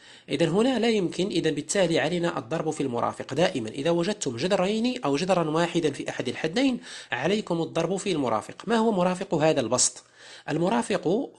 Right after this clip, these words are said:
هو نفس التعبير، يعني نفس الحد الأول ونفس الحد الثاني مع تغيير الإشارة. يعني إذا كان التعبير عبارة عن فرق فإننا نضرب في المجموع، وإذا كان مجموعا فإننا نضرب في الفرق.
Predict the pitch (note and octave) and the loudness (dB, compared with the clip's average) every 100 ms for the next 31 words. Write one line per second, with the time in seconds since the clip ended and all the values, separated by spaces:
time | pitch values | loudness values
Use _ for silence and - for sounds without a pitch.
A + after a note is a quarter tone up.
0 | - B2+ E3 E3+ G3+ C#4+ - _ _ - | -8 -2 2 4 4 0 -10 _ _ -20
1 | - - E3 B3 - G3+ F3+ - F3 - | -20 -6 0 2 2 -2 -2 2 2 2
2 | C3 C#3 C#3+ E3 G3+ C4+ E4+ - _ _ | -4 -2 -2 -2 -2 -4 -6 -16 _ _
3 | _ - B2+ D#3+ E3 F#3 A3 G3 - E3+ | _ -2 2 4 4 4 2 0 0 0
4 | E3 D#3+ D3 C#3+ C3+ F#3+ - - E3+ E3+ | 0 0 0 2 0 -2 -4 -2 -2 -2
5 | E3 D#3+ F#3 D#3 D#3 F#3+ F#3+ C3+ - G2+ | -2 0 0 0 0 -2 -2 -2 0 -2
6 | G2 C3 C#3 D#3+ D#3+ E3+ G#3 G3+ F#3 D3 | -4 -2 -2 0 0 2 0 0 0 0
7 | D#3 C3+ C#3 E3 D#3+ D3+ A2 A#2+ A#3+ C#4+ | 0 2 2 2 0 -2 -4 -2 -2 -4
8 | - - - - C#3 C#3 C#3 F3 F3 E3 | -8 -20 -18 -4 0 2 2 2 2 2
9 | F#3+ F3+ D3+ D3+ G2+ F#2 - - - - | 0 0 0 0 0 -6 -10 -18 -8 -2
10 | D#3 F3 F3 F3+ D#3+ A#2+ F3+ G#3 B3+ B3 | 2 4 2 0 -2 -2 -4 -4 -6 -8
11 | - D#3+ D#3+ D3+ F3 D#3 C#3+ A3 - - | -6 -2 -2 -2 0 0 2 -2 -4 -12
12 | - G#3 - - - D3 - A2 - - | -2 -2 -2 -4 0 0 0 -4 -6 -14